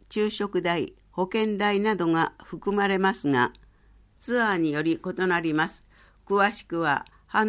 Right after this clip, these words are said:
能エコツアーで検索してください。申し込み後、参加者の都合によりキャンセルした場合、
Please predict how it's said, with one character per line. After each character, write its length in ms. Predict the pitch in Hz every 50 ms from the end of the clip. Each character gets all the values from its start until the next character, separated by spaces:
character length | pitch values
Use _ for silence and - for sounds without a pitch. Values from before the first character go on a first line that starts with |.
| 214
能 280 | 214 208 190 170 - - -
エ 120 | 170 185
コ 160 | - 208 214
ツ 240 | 208 - - 202 208
ア 120 | 190 175
ー 60 | 170 151
で 120 | 151 147
検 280 | 147 - 185 190 190 190
索 240 | 196 185 185 -
し 80 | 185 -
て 120 | - 180
く 100 | 175 -
だ 160 | 156 165 175 202
さ 220 | - - 175 147
い。 180 | 120 85 - _ _ _ _ _ _ _ _ _ _ _ -
申 280 | - 202 220 233 240 269
し 100 | - - -
込 120 | 226 214
み 180 | 208 208 208 190
後、 300 | 175 185 175 - - - _ _ - _
参 320 | _ - - 226 220 214 202
加 140 | - 208 226
者 120 | - 190
の 140 | 185 180 170
都 160 | - - 180
合 220 | 185 185 185 190
に 100 | 180 170 175
よ 120 | 175 175
り 240 | 170 165 143 - - - -
キ 80 | 233
ャ 60 | 226 226
ン 40 | 220
セ 160 | 226 196 165
ル 100 | 165 165
し 60 | -
た 140 | - 175 170
場 240 | 160 165 160 160 156
合、 80 | 156